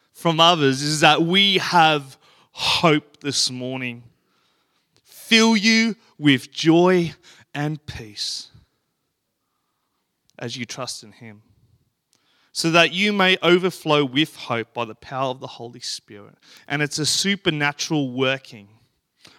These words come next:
Hope is a supernatural working of the Holy Spirit as He speaks into our circumstances, as He speaks into hi-, to our lives. And if you came up for prayer this morning, or even if you were a bit hesitant to, but you know that the Holy Spirit was tapping at your heart,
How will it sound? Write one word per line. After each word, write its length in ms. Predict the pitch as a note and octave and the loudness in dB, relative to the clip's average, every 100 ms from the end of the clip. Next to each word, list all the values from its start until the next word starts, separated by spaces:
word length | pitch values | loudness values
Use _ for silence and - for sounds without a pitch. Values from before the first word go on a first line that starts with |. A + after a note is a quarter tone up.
| - | -4
Hope 280 | E3+ F3 - | 0 0 0
is 80 | D#3 | -6
a 100 | D3+ | -4
supernatural 1000 | - - G3+ - F#3+ E3 D#3+ - E3 D3+ | -2 -2 -4 -2 0 2 0 0 2 4
working 320 | D3 D3+ D#3 | 2 0 -6
of 100 | C#3 | -10
the 100 | C3 | -10
Holy 420 | - - C#3+ D3+ | -10 -8 -6 -4
Spirit 560 | D3 - - - C#3+ C3+ | -2 -2 -4 -2 -2 -2
as 100 | C3+ | -4
He 100 | C3+ | -8
speaks 480 | - - D#3+ D#3 - | -10 -8 -8 -8 -8
into 360 | - E3 - C#3+ | -10 -12 -8 -8
our 140 | B2 | -8
circumstances, 1000 | - C3 C3 C3 - B2 B2 - B2+ A#2 - - - - | -8 -12 -16 -18 -16 -14 -16 -16 -16 -16 -16 -20 -20 -12
as 160 | C3+ | -10
He 80 | C3 | -8
speaks 540 | B2 - - D#3 C#3+ - | -6 -6 -6 -10 -10 -12
into 360 | C#3 - C#3 | -16 -14 -14
hi-, 220 | B2 C3+ C3 _ | -12 -14 -16 _
to 180 | - C#3+ | -8 -2
our 160 | C#3+ C#3+ | 0 0
lives. 480 | B2+ A#2 A2+ - - - - - | -2 -6 -8 -10 -12 -18 -20 -10
And 100 | D3+ | -8
if 140 | C#3+ | -6
you 140 | F3 G3 | -6 -6
came 320 | - E3+ E3+ | -4 -4 -4
up 160 | D#3 - | -6 -10
for 120 | D3+ | -20
prayer 360 | - D3 D3 | -10 -4 -4
this 180 | C#3+ C#3+ | -4 -6
morning, 320 | D#3 D#3 D#3+ | -6 -6 -4
or 100 | D3+ | -2
even 300 | D#3 F#3+ G3+ | -2 -4 -4
if 180 | F#3 - | -6 -6
you 200 | F3 F3+ | -8 -6
were 320 | E3+ E3+ E3 - _ _ _ _ _ - | 0 0 0 -4 _ _ _ _ _ -18
a 60 | C#3 | -6
bit 240 | F3 - | -4 -4
hesitant 580 | F3 F3+ D#3+ E3 D#3+ D3 | -2 -2 -2 -8 -8 -6
to, 180 | - D3+ | -6 -4
but 140 | C#3+ | -6
you 160 | D#3 E3 | -6 -6
know 260 | D3+ D#3 | -2 -4
that 200 | C#3 C3 | -4 -10
the 40 | C#3+ | -12
Holy 280 | C#3 C#3+ | -10 -8
Spirit 320 | C3+ - D3+ A#2+ | -8 -8 -10 -12
was 160 | G#2+ | -14
tapping 360 | - C#3 - B2 | -14 -14 -14 -14
at 120 | A#2+ | -14
your 220 | - B2 B2 | -14 -14 -14
heart, 420 | - B2+ A#2 | -16 -16 -16